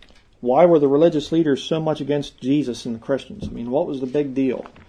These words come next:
Why didn't they just respect them and just, you know, appreciate the fact that they, you know, "You have your beliefs, we have our beliefs"? Why not?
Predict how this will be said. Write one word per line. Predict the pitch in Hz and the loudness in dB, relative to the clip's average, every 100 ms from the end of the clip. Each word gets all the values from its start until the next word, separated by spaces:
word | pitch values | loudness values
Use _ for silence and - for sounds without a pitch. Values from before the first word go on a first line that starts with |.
| _ _ _ | _ _ _
Why | 123 | -2
didn't | 131 143 | 0 0
they | 143 | -2
just | 143 - | -2 -4
respect | 147 - 139 135 | -6 -2 0 0
them | 135 131 | -2 -6
and | 127 | -4
just, | 123 120 - | -6 -6 -6
you | 127 | -6
know, | 117 117 113 _ _ _ _ _ _ _ - | -4 -6 -10 _ _ _ _ _ _ _ -16
appreciate | - 143 - 135 131 | -4 -2 2 0 0
the | 110 | -4
fact | - 127 127 - | 0 2 2 -4
that | 107 | -4
they, | 120 120 117 | -2 0 0
you | 117 120 127 | -4 -6 -8
know, | 113 110 | -8 -8
"You | 120 123 | -6 0
have | 135 131 | 0 2
your | 135 | 0
beliefs, | 127 123 123 - | 2 0 0 -2
we | 120 | 0
have | 120 117 | 2 4
our | 123 | 2
beliefs"? | 120 113 117 - - _ - _ _ - - _ _ _ _ _ _ _ | 2 -2 -4 -10 -20 _ -20 _ _ -20 -20 _ _ _ _ _ _ _
Why | - 127 | 2 4
not? | 143 123 | 4 2